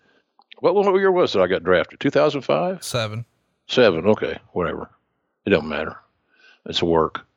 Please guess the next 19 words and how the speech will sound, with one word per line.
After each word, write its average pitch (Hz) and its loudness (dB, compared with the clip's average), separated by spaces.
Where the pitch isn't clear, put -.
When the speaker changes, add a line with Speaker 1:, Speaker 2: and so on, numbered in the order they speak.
Speaker 1:
Uh, 95 4
I 117 -2
just 113 0
didn't 107 0
like 101 0
being 92 -2
lied 87 0
to. 82 -10
That's - -2
all. 76 -2
As - -8
simple 139 2
as 82 -2
that. 80 -4
Uh, 90 2
but 107 -2
nonetheless, 120 2
uh, 95 -2
yeah, 107 0